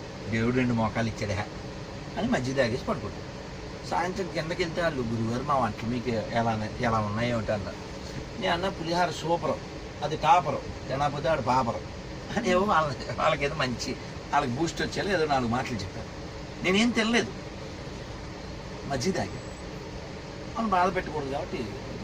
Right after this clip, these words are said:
చ-, తినలేదని చెప్పలేదు. ఏదో ఒకటి తినేయకూడదు, ఎందుకంటే అది మన చైతన్యాన్ని పాడు చేస్తుంది. నాని,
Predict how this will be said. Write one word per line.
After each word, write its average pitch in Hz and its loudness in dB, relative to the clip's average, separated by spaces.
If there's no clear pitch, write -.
చ-, - -8
తినలేదని 143 2
చెప్పలేదు. - 0
ఏదో 240 6
ఒకటి 202 6
తినేయకూడదు, 156 0
ఎందుకంటే 175 -2
అది 170 2
మన 139 0
చైతన్యాన్ని 143 0
పాడు 147 8
చేస్తుంది. - -4
నాని, 170 6